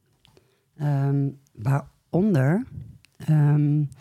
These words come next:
en nou komt de link eventjes naar mijn moeder en waarom ik niet geloof dat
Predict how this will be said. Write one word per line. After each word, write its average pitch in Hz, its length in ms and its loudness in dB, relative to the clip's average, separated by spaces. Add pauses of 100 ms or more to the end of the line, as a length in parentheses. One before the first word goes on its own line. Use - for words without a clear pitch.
(220)
en 151 120 2
nou 151 140 0
komt 170 200 -2
de 160 80 -2
link 156 240 0
eventjes 143 300 -4
naar 151 140 2
mijn 143 140 2
moeder 151 320 0
en 151 100 -2
waarom 147 300 0
ik 147 140 -4
niet 156 160 -2
geloof 151 260 -2
dat - 320 -6